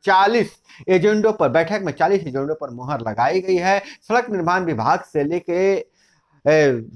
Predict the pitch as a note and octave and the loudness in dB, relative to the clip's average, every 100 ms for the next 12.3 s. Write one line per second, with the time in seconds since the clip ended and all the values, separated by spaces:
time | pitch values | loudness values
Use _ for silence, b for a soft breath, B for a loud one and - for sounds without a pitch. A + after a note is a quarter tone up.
0 | A#2+ C#3+ A#2+ D3+ E3+ E3+ G3 F3 F3 F#3 | -8 -8 -6 -2 -2 0 0 0 0 2
1 | F#3+ F3 b _ C3+ F3+ F3 D#3 C#3+ D3 | 2 0 b _ -2 0 0 -2 -2 -4
2 | C#3+ D#3+ C#3+ B2+ C3 C#3+ C#3+ A2 D3+ A2+ | -2 -2 -2 -2 -2 -4 -6 -4 -2 -4
3 | _ F#3+ F#3 F3 F3+ F3+ E3+ F#3 C#3+ E3 | _ 0 2 0 0 -2 -2 -6 -6 -8
4 | - G3+ G3 - - G3 B3+ A#3+ D3+ B2 | 0 0 0 -4 -6 -6 -4 0 0 2
5 | D#3 F3 F3 - G3+ - E3+ D#3 F3+ C3+ | 0 0 -2 0 0 0 -2 -2 -2 -2
6 | C3 D#3+ - _ - _ C#3 C#3 F3 A3+ | -2 -6 -6 _ -20 _ 0 2 2 2
7 | F3+ C#3+ C#3 B2+ B2+ C#3 D#3 B _ A#2+ | 2 0 0 -4 0 2 2 B _ -4
8 | A#2 G#3 F3+ D#3+ D3+ D3 F3 E3 B2+ B2+ | 4 4 2 -2 -4 -6 -4 0 0 0
9 | F3 E3 B2 A#2+ C#3 E3+ _ B2+ A2 A#2+ | -6 -8 -8 -8 -8 -10 _ -2 2 2
10 | C#3+ G#2 A#2+ B2 G2 F2 F#2+ _ _ _ | 0 -4 -2 -2 -2 -6 -18 _ _ _
11 | _ _ b b b b b b D3+ G#3+ | _ _ b b b b b b 0 4
12 | B3 - - | 4 0 -14